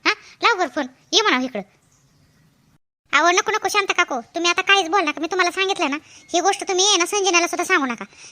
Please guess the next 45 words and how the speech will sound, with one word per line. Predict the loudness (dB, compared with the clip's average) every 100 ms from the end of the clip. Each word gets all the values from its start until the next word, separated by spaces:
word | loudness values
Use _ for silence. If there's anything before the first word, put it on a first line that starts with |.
| 0
हे |
बघा, | 2 2
तुम्ही | 2 0
टेन्शनमध्ये | 2 2 2 0 2
होतं | 2 2
आणि | 2 2 0
तुमच्यामध्ये | -4 -2 -2 2
आणि | 2 0
सुरेशमध्ये | -2 -2 -2 0
काय | 0
भांडण | 0 -2 -2
नको | -2 -2
व्हायला, | 2 2
काय | 4 2
नको. | 0 -2 -6
तुम्ही | -6 -14 -4 -2
उगाच | 0 0
आहे | 0
ना, | -2
कसलं | -4 -4
तरी | 0
वेगळंच, | 0 0 -2
अं, | -2 -2
पाऊल | 0 0 0 0
नको | -2
उचलायला, | -2 0 0 0
म्हणून | -2 -2
मी |
तुम्हाला | -2 0 0
सांग-, | 0 -2 -2
सांगितलं | 0 0 -2 -2
हे | -4
सगळं | -4 -6 -2
खरं | -4
खरं. | -4 -8 -10 -20 -4
आणि | -2
मेन | 0 0
म्हणजे | 0 0
हे | -2
सुरेशने, | 0 0 0
मी | -2 -2
सुरेशला | -2 -2 -2
विचारूनच | -2 -2 -4 0
सांगितलं | 0 0
ना, | -4